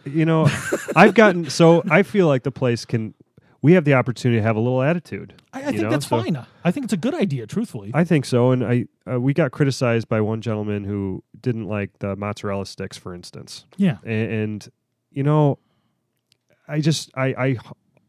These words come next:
Speaker 1: humbly disagree wholeheartedly with his point, which is great. You know, I
Speaker 2: Yeah.
Speaker 1: mean, w-, we can have this dialogue, but we're, first of all, we're allowed to do whatever we like, and if people receive it well, great.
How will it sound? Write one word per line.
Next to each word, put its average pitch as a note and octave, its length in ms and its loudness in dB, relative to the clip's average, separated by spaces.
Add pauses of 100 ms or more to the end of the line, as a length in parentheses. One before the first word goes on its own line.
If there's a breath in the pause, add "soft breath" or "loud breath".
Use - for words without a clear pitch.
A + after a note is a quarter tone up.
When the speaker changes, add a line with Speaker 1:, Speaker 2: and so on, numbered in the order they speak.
(160)
Speaker 1:
humbly D3 560 2
disagree G#2 640 -4
wholeheartedly G2+ 800 -2
with G2 200 -4
his G2 260 -6
point, - 400 -10 (360 soft breath)
which D3 180 0
is - 160 -4 (400)
great. F#2+ 380 -6
You A2+ 140 -6
know, A2 140 2
I A#2 80 4
Speaker 2:
Yeah. A#2+ 120 2
Speaker 1:
mean, A#2 180 0
w-, A2 320 -10
we B2+ 100 0
can C3+ 140 -2
have A#2 340 0
this G#2+ 200 -6
dialogue, G2+ 600 -6 (840 soft breath)
but G2+ 240 -2 (380)
we're, D#3+ 320 4 (320)
first - 260 -2
of A2+ 60 -2
all, A2 120 2
we're A#2+ 120 2
allowed A2 340 0
to G#2 100 -12
do G#2 420 -4
whatever G2 340 -8
we G2+ 80 -4
like, G2 300 -4
and G2+ 60 -6
if - 140 -16
people A2 320 -4
receive A#2+ 320 -4
it A#2 80 -6
well, G#2 320 -4 (460)
great. D#3 300 0